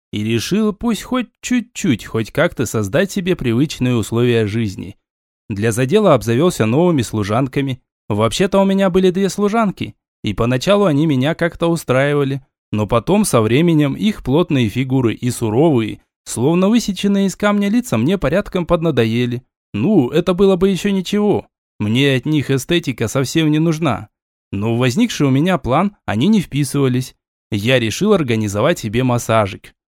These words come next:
Весферата понимает толк в комфортной жизни и телесных удовольствиях. Я, как истинный сын своего народа, тоже ничего не имел против удобств.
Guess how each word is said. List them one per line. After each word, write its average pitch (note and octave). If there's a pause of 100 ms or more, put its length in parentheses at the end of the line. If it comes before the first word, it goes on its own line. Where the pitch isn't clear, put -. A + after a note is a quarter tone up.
(280)
Весферата B2
понимает G3+
толк C#3
в -
комфортной A#2+
жизни D#3+
и A#2
телесных D#3
удовольствиях. A#2+ (340)
Я, A#2
как C#3
истинный B2
сын F3
своего A#2+
народа, C3+
тоже F3+
ничего G#3+
не F#3+
имел F3+
против D#3+
удобств. A2+